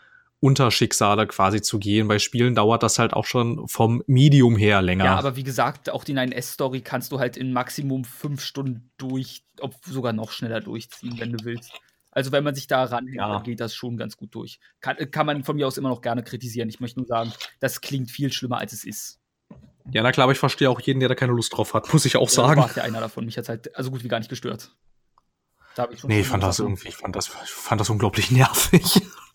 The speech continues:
Speaker 1: Aber an sich, also ich würd's trotzdem, wenn man jetzt, ähm,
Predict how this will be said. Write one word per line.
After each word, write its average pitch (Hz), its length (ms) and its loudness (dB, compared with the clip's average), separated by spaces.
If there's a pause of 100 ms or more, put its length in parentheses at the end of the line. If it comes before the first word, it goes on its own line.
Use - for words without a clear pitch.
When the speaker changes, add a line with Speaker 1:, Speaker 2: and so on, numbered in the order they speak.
(600)
Speaker 1:
Aber 120 840 6
an 117 160 2
sich, 127 380 0 (120)
also 131 200 4
ich 127 100 2
würd's 165 240 4
trotzdem, 135 600 4
wenn 117 100 2
man 117 200 4
jetzt, 117 480 0
ähm, 117 380 2